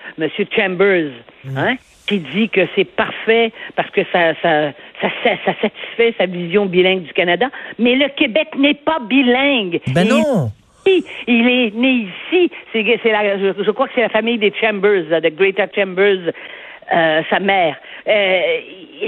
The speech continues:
Speaker 1: c'est, c'est invraisemblable.
Speaker 2: Et
Speaker 1: En fait, ils acceptent pas.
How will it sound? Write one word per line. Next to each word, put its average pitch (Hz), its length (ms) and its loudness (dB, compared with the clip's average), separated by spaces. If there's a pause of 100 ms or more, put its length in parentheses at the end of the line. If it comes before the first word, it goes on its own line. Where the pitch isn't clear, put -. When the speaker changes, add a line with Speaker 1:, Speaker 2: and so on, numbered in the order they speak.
(120)
Speaker 1:
c'est, - 80 -10 (160)
c'est 294 240 0
invraisemblable. 277 1040 2 (320)
Speaker 2:
Et - 60 0
Speaker 1:
En 247 120 0
fait, 381 220 -2 (160)
ils 220 260 0
acceptent - 640 -2 (180)
pas. 160 120 -2